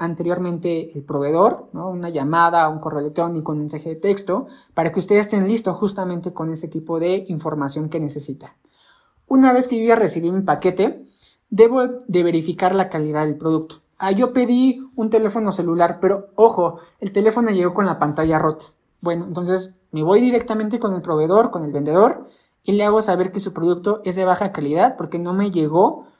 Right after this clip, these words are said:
con lo que yo requería, ¿no? Entonces, Y siempre revisarlo, inclusive si es posible, con la persona que lo está entregando. A ver, déjenme checar, abro el paquete, verifico que todo esté bien, al menos de primera vista, porque en caso de que no,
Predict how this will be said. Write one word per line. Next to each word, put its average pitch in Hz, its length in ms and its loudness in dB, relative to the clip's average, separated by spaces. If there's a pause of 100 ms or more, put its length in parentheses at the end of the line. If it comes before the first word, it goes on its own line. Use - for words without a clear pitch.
(140)
con 190 220 2
lo 185 120 4
que 160 180 -4
yo 175 180 -2
requería, 147 600 -4 (200)
¿no? 151 180 -12 (420)
Entonces, 156 300 -10 (320)
Y 190 80 -4
siempre 208 580 2
revisarlo, 175 840 2
inclusive 180 560 0
si 196 160 0
es 185 100 -2
posible, 202 580 0 (540)
con 185 300 4
la 175 120 2
persona 196 320 0
que 185 100 -4
lo 156 80 -2
está 160 120 -6
entregando. 151 420 -4
A 151 40 2
ver, 160 240 -2
déjenme 170 380 -4
checar, 220 600 2
abro 160 260 0
el 147 140 -2
paquete, 214 800 0
verifico 165 560 -4
que 160 80 -8
todo 160 220 -2
esté 156 200 -6
bien, 196 360 0
al 160 160 -2
menos 180 420 -6 (140)
de 156 100 -8
primera 170 400 0
vista, 220 460 0 (440)
porque 196 380 4
en 180 100 -6
caso 220 280 2
de 214 160 4
que 165 100 -2
no, 196 460 0